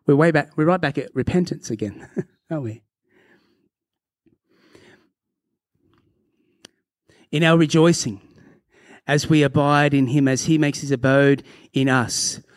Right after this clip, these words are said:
what is it then that he wants to pinpoint and say, "Let's work on that. I'm moving in"? One of the, um, one of the pictures that we used to share with,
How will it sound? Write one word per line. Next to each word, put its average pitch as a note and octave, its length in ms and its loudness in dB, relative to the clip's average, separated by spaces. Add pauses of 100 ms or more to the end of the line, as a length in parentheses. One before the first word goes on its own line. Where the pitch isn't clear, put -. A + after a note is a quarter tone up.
(200)
what D#3+ 200 4
is D#3 120 2
it C3+ 100 2
then C3 160 4
that B2 140 0
he B2+ 340 0
wants B2+ 280 -6
to A2 40 -8
pinpoint B2 460 -2
and - 100 -14
say, A2 320 -6 (320)
"Let's - 220 -6
work A#2+ 240 0
on A2 100 0
that. G#2+ 220 -10 (1500)
I'm A2+ 160 0
moving B2 280 2
in"? A2+ 360 0 (720)
One D3 160 2
of D3+ 80 0
the, C3+ 180 -2
um, B2 300 -8
one E3+ 160 -8
of D#3 60 -6
the B2+ 80 -8
pictures F3 460 -2
that C3 140 4
we C3 120 2
used C3+ 220 0
to B2+ 60 -4
share D3 320 0
with, C3+ 220 -2